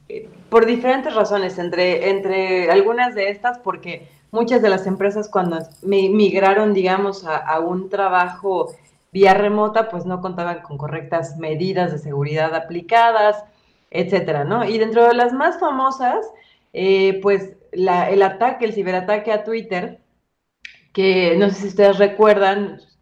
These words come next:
tenía como objetivo, pues básicamente obtener, o sea, se tomaron co-, el control de ciertas cuentas de famosos, que eran cuentas verificadas, para a través de estas cuentas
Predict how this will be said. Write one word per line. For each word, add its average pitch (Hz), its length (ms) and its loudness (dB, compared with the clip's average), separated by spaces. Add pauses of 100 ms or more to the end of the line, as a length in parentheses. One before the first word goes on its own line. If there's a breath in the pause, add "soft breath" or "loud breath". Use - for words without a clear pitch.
(160)
tenía 185 400 -4
como 180 260 -4
objetivo, 190 800 -6 (440 soft breath)
pues 180 380 -8
básicamente 185 1000 -2
obtener, 208 640 -6
o 180 40 -4
sea, 165 180 -10
se 160 160 -10
tomaron 180 500 -2
co-, 180 100 -2
el 165 180 -4
control 175 400 -2
de 175 60 -2
ciertas 180 380 -8
cuentas 180 360 -4
de 202 120 2
famosos, 208 500 -2
que 170 120 -10
eran 151 200 -6
cuentas 185 380 -4
verificadas, 220 840 0 (360 soft breath)
para 226 360 6
a 202 80 2
través 190 420 -2
de 196 280 0
estas 185 280 -8
cuentas 233 540 0